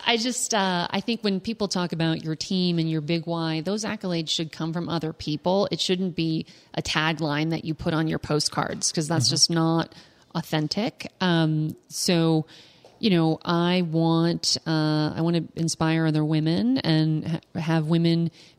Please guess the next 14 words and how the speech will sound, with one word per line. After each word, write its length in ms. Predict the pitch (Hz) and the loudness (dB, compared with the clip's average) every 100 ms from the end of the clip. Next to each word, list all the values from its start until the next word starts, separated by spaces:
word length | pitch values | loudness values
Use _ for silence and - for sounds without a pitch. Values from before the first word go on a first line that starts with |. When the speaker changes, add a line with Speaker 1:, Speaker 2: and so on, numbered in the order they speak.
| - | -2
Speaker 1:
be 360 | 160 170 180 | 2 4 2
in 220 | - 175 | 2 0
business 580 | 165 165 196 202 196 - | 2 2 2 2 2 0
and, 200 | 160 156 | 0 0
and 200 | - 160 | 0 -4
have 240 | - 160 165 | -2 -2 -2
a 40 | |
seat 240 | - 190 | -4 -4
at 100 | 185 | -2
the 60 | 180 | -4
table 480 | - 175 170 185 185 | -4 -4 -2 0 2
with 220 | 160 - | 0 -2
regard 380 | 160 156 156 147 | -4 -2 -2 -2
to 320 | 160 151 151 | -2 -2 -4